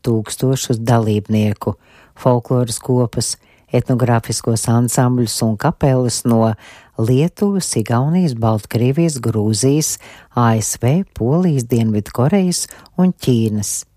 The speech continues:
Vakar notika festivāla atklāšana un gājiens, bet šovakar īpašā sarīkojumā Mūzikas akadēmijā triju Baltijas valstu dalībnieki mēģinās meklēt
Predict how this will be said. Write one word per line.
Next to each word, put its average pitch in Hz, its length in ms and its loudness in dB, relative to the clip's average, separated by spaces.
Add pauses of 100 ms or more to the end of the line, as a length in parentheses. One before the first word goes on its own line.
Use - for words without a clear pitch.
(640)
Vakar 156 400 2
notika 151 400 -2
festivāla 131 840 0
atklāšana 139 720 -2 (380)
un 123 200 0
gājiens, 120 720 0 (400)
bet 123 420 0 (160)
šovakar 110 840 -2 (420)
īpašā 135 640 0
sarīkojumā 110 960 0
Mūzikas 120 640 -2
akadēmijā 107 800 0 (580)
triju 160 240 2
Baltijas 139 560 -4
valstu 135 560 0
dalībnieki 120 880 0
mēģinās 117 640 0
meklēt 120 540 0